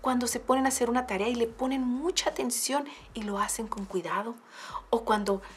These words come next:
no importa las veces que no puedan golpear la pelota, pero ellos siguen pateando esa pelota hasta que lo logran, o siguen saltando. Esos niños que son tan persistentes, es muy bueno decirles todas esas cosas buenas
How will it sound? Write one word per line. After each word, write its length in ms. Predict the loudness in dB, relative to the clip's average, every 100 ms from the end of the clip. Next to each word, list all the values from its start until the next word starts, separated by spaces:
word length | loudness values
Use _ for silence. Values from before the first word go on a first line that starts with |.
| -8
no 140 | 0
importa 560 | 2 4 8 8 8 6
las 240 | 6 4
veces 400 | 4 4 4 0 -6 -20 -20 0
que 120 | 4
no 240 | 4 8 6
puedan 480 | 8 8 10 8
golpear 420 | 8 4 6 6 8
la 140 | 6
pelota, 420 | 6 6 4 2 2
pero 160 | 0
ellos 200 | 0 2
siguen 400 | 2 4 6 8
pateando 360 | 8 6 4 4
esa 160 | 2
pelota 440 | 2 2 2 4 2 0 -12 -8
hasta 320 | -6 -6 -8
que 100 | -8 -2
lo 160 | 0
logran, 420 | 8 8 8 6 0 -12 -8
o 100 | -2
siguen 380 | 2 2 0 2
saltando. 680 | 4 2 0 -2 -2 -4 -6 -10 -20 -20 -6
Esos 280 | -4 -2
niños 240 | -2 -2 -4
que 100 | -2
son 220 | -2 -4
tan 160 | -6 -8
persistentes, 840 | -6 -6 -6 -8 -10 -12 -14 -14 -16 -20 -12
es 140 | -8 -8
muy 140 | -10 -10
bueno 340 | -8 -8 -8 -12 -16 -20 -20 -20 -14
decirles 800 | -8 -6 -2 -2 0 -4 -6 -10 -18 -20 -20 -4
todas 600 | 2 2 4 2 2 0
esas 320 | -2 -4 -4 -4
cosas 360 | -2 -2 -4
buenas 560 | -2 2 2 2 -8